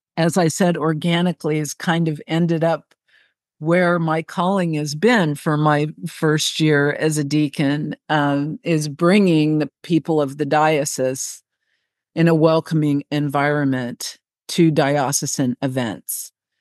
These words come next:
whether they're ordinations, uh, the Martin Luther King service,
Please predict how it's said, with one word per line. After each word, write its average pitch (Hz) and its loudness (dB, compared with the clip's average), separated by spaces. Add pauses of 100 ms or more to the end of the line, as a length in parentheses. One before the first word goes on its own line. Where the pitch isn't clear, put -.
(220)
whether 147 2
they're 143 0
ordinations, 151 0 (420)
uh, 143 0
the 139 -2
Martin 147 0
Luther 131 -2
King 202 0
service, 175 0